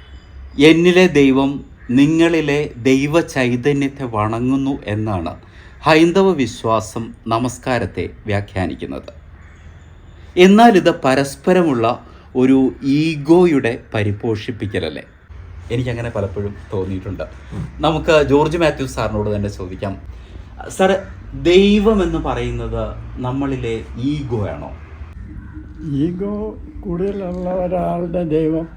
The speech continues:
Speaker 2: ഈഗോ ആയിരിക്കും. ഈഗോ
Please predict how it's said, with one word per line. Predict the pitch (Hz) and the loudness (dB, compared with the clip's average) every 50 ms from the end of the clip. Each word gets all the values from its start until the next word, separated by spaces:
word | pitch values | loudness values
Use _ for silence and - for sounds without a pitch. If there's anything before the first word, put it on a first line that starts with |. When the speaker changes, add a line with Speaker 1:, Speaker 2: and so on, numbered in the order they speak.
| - - - - - - - - - - - - - - 196 220 | -20 -20 -20 -20 -20 -20 -20 -20 -20 -20 -20 -20 -14 -12 -10 -8
Speaker 2:
ഈഗോ | 240 202 156 147 131 | -6 -4 -4 -4 -4
ആയിരിക്കും. | 123 120 120 127 107 107 - - - - - - - - - - - - - - - - - - - 165 151 151 | -4 -8 -10 -12 -14 -16 -18 -20 -20 -20 -20 -20 -20 -20 -20 -20 -18 -18 -18 -18 -18 -20 -20 -16 -10 -4 -2 -2
ഈഗോ | 170 175 170 190 | -2 -2 -2 -2